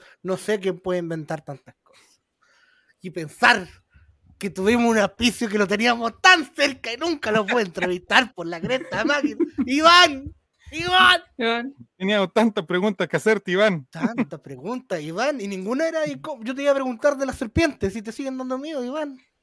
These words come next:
Speaker 3: No era ninguna que no fuera
Speaker 1: No.
Speaker 3: lugar.
Speaker 2: ¿La cazuela de la mamá?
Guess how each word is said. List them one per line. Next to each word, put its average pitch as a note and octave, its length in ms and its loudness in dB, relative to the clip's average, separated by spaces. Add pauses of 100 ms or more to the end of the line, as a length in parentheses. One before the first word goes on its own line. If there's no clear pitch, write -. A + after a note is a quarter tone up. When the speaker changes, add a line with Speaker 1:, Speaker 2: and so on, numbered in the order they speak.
(880)
Speaker 3:
No F3+ 100 -6
era G3 120 0
ninguna A#3 380 -2
que A#3 120 -4
no A#3 540 -6
fuera A#3+ 240 2
Speaker 1:
No. A#3 60 0
Speaker 3:
lugar. G#3 220 0 (600)
Speaker 2:
¿La D3+ 140 -2
cazuela G3+ 280 2
de F#3+ 60 6
la F3 80 4
mamá? A3 340 0